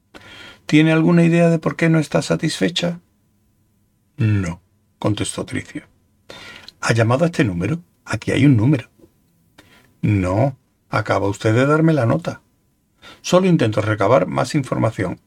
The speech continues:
antes de llamar. Quizá podría hablar con la persona que cogió la llamada». «Mm», dijo el recepcionista estudiando la nota atentamente.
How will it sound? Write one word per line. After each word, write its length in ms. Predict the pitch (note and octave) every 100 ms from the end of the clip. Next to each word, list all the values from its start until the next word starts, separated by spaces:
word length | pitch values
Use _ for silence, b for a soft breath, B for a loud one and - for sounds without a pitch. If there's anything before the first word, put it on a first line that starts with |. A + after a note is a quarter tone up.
| -
antes 400 | D#3 E3+ F3 D#3+
de 120 | D#3+
llamar. 300 | D3+ A2 - _ _ _ _ B B B B -
Quizá 460 | C3+ A2 - F#2+
podría 340 | - C3 D#3 C3
hablar 240 | G#2+ A2+
con 160 | C3+ C3+
la 100 | C3+
persona 420 | C#3+ D#3 D3+ D#3
que 120 | E2+
cogió 340 | C#3 - F#2+
la 120 | F2+ E2
llamada». 420 | F2 B2 B2+ - _ _ _ _ _ B B B B B -
«Mm», 520 | C3+ A#2+ A2 G2+ F#2+ E2+ G#2 D3+ _ _ _ _ - b b b b _
dijo 340 | - A#2 - G2
el 60 |
recepcionista 840 | G2+ F#2 G2+ - G2+ G2+ G#2 -
estudiando 580 | F#2+ - A2+ G#2+ G2+ G2+
la 80 | F#2+
nota 220 | G2 F#2+
atentamente. 760 | F#2+ G2 F#2 F#2 F#2+ F2 F#2+